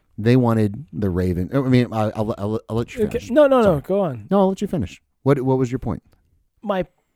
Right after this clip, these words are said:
Speaker 2: point is, now that I'm trying to remember what exactly what it was,
Speaker 1: Mm-hmm.
Speaker 2: is that I think that, no, it's, it's difficult. And it's, it's, um, that's why I said go ahead and put this parlay down, 'cause it's difficult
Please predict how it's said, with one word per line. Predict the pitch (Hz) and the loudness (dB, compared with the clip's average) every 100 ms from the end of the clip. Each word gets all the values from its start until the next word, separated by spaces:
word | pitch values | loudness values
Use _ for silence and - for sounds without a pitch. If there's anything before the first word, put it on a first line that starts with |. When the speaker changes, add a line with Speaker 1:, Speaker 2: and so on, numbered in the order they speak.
| _ | _
Speaker 2:
point | - 254 214 - _ - | -6 -4 -4 -6 _ -14
is, | 143 123 131 151 - | -10 -8 -10 -12 -16
now | 160 113 | -14 -12
that | 117 | -14
I'm | 117 | -14
trying | 113 113 | -12 -10
to | 117 | -10
remember | 113 117 117 | -10 -12 -10
what | 120 120 | -10 -12
exactly | 120 123 120 120 | -12 -14 -12 -12
what | 120 | -10
it | 127 | -10
was, | 127 - | -12 -4
Speaker 1:
Mm-hmm. | 107 110 123 _ _ | -2 -2 -4 _ _
Speaker 2:
is | 233 180 | 0 4
that | 202 160 | 2 2
I | 175 | -2
think | 180 196 143 | 0 0 0
that, | 156 - | -4 -4
no, | 220 202 | 0 0
it's, | 160 170 - | 0 -4 -4
it's | 175 - | -8 2
difficult. | 226 226 160 113 - _ _ _ 202 | 2 2 -6 -12 -16 _ _ _ -4
And | 160 | -4
it's, | 143 123 - _ - | -4 -8 -18 _ -8
it's, | 175 151 - 156 | -6 -6 -6 -6
um, | 147 139 131 127 _ _ _ _ _ | -6 -6 -8 -14 _ _ _ _ _
that's | 196 190 | -2 2
why | 208 | 2
I | |
said | 185 185 156 | 0 -6 0
go | |
ahead | 165 165 | 0 0
and | |
put | 170 | -4
this | 160 - | -6 -4
parlay | 156 151 170 | -6 -4 -6
down, | 120 113 123 - _ _ _ _ _ - - | -8 -10 -12 -18 _ _ _ _ _ -20 -4
'cause | 151 135 123 - | -2 -2 -6 -8
it's | 156 135 - - - - _ _ _ _ - 143 | -6 -6 -10 -20 -20 -20 _ _ _ _ -20 0
difficult | 180 - 143 139 | 0 0 -6 -8